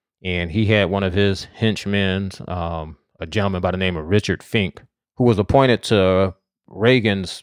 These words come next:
privatization commission. And basically, the whole commission was put together to come up with how they could privatize the Postal Service. Well, again, they tried and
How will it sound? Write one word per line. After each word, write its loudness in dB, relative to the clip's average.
privatization 2
commission. -4
And -6
basically, 2
the 2
whole 4
commission 0
was -4
put -4
together -2
to -6
come -2
up 0
with -2
how 0
they -4
could -8
privatize -4
the -6
Postal -6
Service. -10
Well, 2
again, 0
they -6
tried 0
and -8